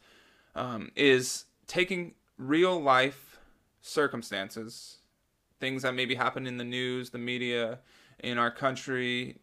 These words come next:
nationwide, or throughout the world, and applying scripture to it and seeing how Christ would look at that and how we as believers ought to look at that situation. And so the one I wanna bring up, although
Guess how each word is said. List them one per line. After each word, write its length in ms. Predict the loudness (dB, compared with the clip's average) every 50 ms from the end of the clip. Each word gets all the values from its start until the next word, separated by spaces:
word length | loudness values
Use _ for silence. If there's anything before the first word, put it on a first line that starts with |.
| _ -8
nationwide, 960 | -4 -2 0 0 -2 -4 -8 -8 -6 -4 -2 0 2 2 2 2 0 0 -2 -8 _ _ _ _ -12 -4
or 420 | 2 4 6 6 6 6 6 6 4
throughout 360 | 2 2 4 4 4 4 2
the 60 | 0
world, 540 | 0 2 4 6 6 6 4 2 -2 -4 -10 _ _ _ _ _ _ _ _ _ _ _ _ _ _ _ _ _ _
and 160 | 0 2 2 2
applying 380 | 4 4 4 4 4 4 0
scripture 360 | -2 -2 0 0 0 0 0
to 160 | -4 -2 0 0
it 200 | 0 0 -2 -4
and 140 | -6 -8 -6
seeing 340 | -6 -4 -2 -2 -2 -2 0
how 240 | 2 4 4 4
Christ 500 | 4 0 -2 -2 0 0 0 0 -2 -4
would 120 | -6 -6 -2
look 200 | -2 -2 0 0
at 140 | 0 -2 0
that 240 | 0 0 0 0
and 80 | 0 0 4
how 180 | 4 4 4
we 240 | 4 2 0 0 0
as 140 | -2 -2 -4
believers 640 | -6 -6 -2 2 2 2 2 2 0 0 -2 -4 -8 -16 -20 -20 -20 -8 -2
ought 160 | 0 0 0
to 60 | 0 0
look 220 | 0 -2 -2 0
at 220 | 2 2 2 2
that 180 | 2 0 0 0
situation. 580 | -4 -8 -12 -8 -8 -8 -6 -8 -10 -14 -12 -10
And 100 | -8 0
so 140 | 4 6 8
the 100 | 8 8
one 180 | 8 8 6 6
I 40 | 6
wanna 200 | 6 4 4 4
bring 220 | 2 2 2 2
up, 180 | 0 -2 0 2
although 400 | 2 4 6 6 4 4 2